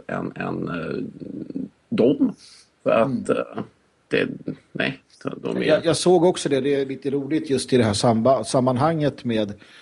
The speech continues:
Speaker 2: att, att de har verkligen tappat, eh, tappat argumenten. Jag, jag läser i, på Aftonbladet Kultur, Kultur, Lennart Bromander har skrivit om, eh, Jimmy Åkessons bok Satis Politio.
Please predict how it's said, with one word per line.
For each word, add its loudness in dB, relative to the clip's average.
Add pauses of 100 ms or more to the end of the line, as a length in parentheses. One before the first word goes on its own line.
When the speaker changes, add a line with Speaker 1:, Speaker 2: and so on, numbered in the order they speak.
(200)
Speaker 2:
att, -2
att -2
de 2
har 0
verkligen 0
tappat, -4
eh, 0 (140)
tappat -6
argumenten. -2
Jag, 0
jag 0
läser 2
i, 0
på 2
Aftonbladet -2
Kultur, 0
Kultur, 0 (380)
Lennart 2
Bromander 2
har 4
skrivit -4
om, -2
eh, 0
Jimmy -2
Åkessons -4
bok -6
Satis -2
Politio. -6